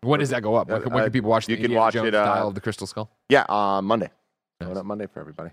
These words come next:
Speaker 1: What's it really called?
Speaker 2: Dial of Destiny.
Speaker 1: Destiny. Gotcha.
Speaker 2: D O D.
Speaker 1: Gotcha. Gotcha.
Speaker 2: God.
Speaker 1: Any teasers? I mean, you dressed the part, so I guess that's cool. But
Speaker 2: Yeah, I
Speaker 1: this
Speaker 2: mean,
Speaker 1: is the
Speaker 2: look,
Speaker 1: show.
Speaker 2: the one thing I could say, it ain't that bad.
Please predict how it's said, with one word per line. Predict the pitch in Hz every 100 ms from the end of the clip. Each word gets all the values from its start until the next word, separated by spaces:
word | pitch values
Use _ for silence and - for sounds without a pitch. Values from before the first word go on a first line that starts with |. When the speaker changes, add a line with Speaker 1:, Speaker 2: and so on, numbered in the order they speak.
| -
Speaker 1:
What's | -
it | 220
really | 190
called? | 196 - - _ _ _ _ _ -
Speaker 2:
Dial | 113 120
of | 113
Destiny. | 90 101 - 76 67 -
Speaker 1:
Destiny. | 78 82 - 95 82 90 _ _ _
Gotcha. | - 95
Speaker 2:
D | 95
O |
D. | 90 90 76 - -
Speaker 1:
Gotcha. | 82 92 87 -
Gotcha. | 85 85 80
Speaker 2:
God. | 90 - _ _ _ _ -
Speaker 1:
Any | 113
teasers? | 110 123 170 170
I |
mean, | 120 113
you |
dressed | 110 123 -
the | 98
part, | - 143 117
so | -
I | 92
guess | 92 98
that's | 90 -
cool. | 82 90 110 -
But | 92
Speaker 2:
Yeah, | 370
I | 185
Speaker 1:
this |
Speaker 2:
mean, | 175
Speaker 1:
is | 180
the | 190
Speaker 2:
look, | 185
Speaker 1:
show. | 101
Speaker 2:
the | 156
one | 175 160
thing | 156
I | 139
could | 123
say, | 180 123 78
it | 143
ain't | 151 135
that | 117 95
bad. | 78